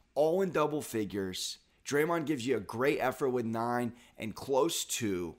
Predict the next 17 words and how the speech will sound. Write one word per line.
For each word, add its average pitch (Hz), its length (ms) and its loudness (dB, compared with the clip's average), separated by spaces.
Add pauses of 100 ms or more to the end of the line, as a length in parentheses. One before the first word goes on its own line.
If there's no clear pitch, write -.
(400)
what - 200 -2
could 196 160 2
have 190 100 4
been 143 120 4
a 104 60 -4
double-double 107 720 -2
and 110 180 -6 (120)
almost 147 460 -2
a 90 80 -4
triple-double. 87 840 -6 (1600)
And 165 160 2
then 156 160 2
G 160 360 2
P 185 320 -2
the 135 180 -2
second, - 840 2
and 120 260 -4